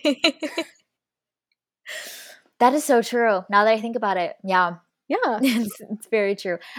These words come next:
Speaker 1: Oh, especially main characters, you
Speaker 2: Yes.
Speaker 1: know? Like,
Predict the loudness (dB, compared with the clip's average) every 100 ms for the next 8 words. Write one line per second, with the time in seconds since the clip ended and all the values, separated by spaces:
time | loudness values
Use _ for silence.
0 | -4 -2 -2 -2 2 2 2 -4 -4 -8
1 | -6 -4 -4 -6 -10 -10 -10 -16 _ -2
2 | 0 2 0 -2 -6 _ _ -4 -4